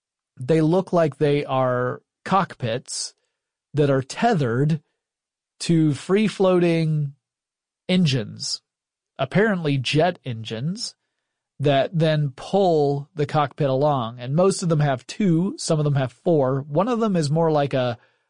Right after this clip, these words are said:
a jet engine rocket that one of the characters is riding on top of, but the rest are being pulled by either two or four jet engines. Uh, jet engines, not the safest things to be around. In fact, if you ever worked around jet engines, you know there are two danger zones.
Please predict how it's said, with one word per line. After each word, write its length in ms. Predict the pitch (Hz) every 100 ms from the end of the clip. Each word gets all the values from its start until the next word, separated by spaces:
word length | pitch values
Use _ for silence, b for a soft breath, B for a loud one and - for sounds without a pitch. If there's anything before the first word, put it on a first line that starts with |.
| -
a 300 | 131 127 123 -
jet 280 | 147 139 160
engine 320 | 165 156 147
rocket 580 | 127 127 135 147 180 - 160
that 240 | 143 135 _
one 340 | 147 135 147
of 60 | 151
the 80 | 147
characters 440 | 165 156 143 135
is 120 | 131
riding 400 | 123 127 139 165
on 160 | 175 170
top 260 | 180 175 180
of, 220 | 185 151
but 140 | 175
the 60 | 165
rest 340 | 175 185 -
are 20 |
being 260 | 165 151 139
pulled 540 | - 170 139 113 113 - _ _ _ -
by 140 | 143
either 180 | 147 143
two 380 | 131 - 180 185
or 220 | - 143
four 540 | 123 - 156 147 135 135
jet 380 | - 143 139 -
engines. 640 | 143 139 123 104 110 110 - _ _ _ _ _ -
Uh, 240 | 143 143
jet 240 | 143 220
engines, 460 | 320 311 302 269 208
not 460 | - 202 285 320 -
the 80 |
safest 560 | 214 - 262 - 233 -
things 300 | 262 262 214
to 80 | 196
be 200 | 190 294
around. 640 | 254 151 107 107 110 113 - _ -
In 120 | 147
fact, 260 | 175 175
if 100 | 170
you 140 | 180 185
ever 180 | 175 180
worked 380 | 156 175 170
around 400 | 175 156 180 202
jet 200 | 156 143
engines, 380 | 139 135 151 151
you 80 | 170
know 220 | 165 185
there 140 | 156 139
are 40 |
two 260 | - 202 196
danger 380 | 185 196 165
zones. 540 | 131 117 113 101 -